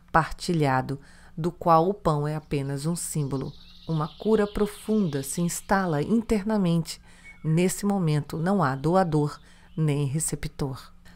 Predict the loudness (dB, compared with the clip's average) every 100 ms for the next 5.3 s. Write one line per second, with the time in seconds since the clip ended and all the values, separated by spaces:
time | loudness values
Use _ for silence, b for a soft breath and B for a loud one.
0 | B -20 -6 0 2 2 4 4 4 2
1 | -2 -2 2 4 4 4 2 0 0 0
2 | 0 2 4 4 4 2 -4 -4 -2 -2
3 | 0 0 4 4 2 -2 0 0 2 0
4 | 0 0 -2 2 2 2 0 2 4 4
5 | 2 0 -6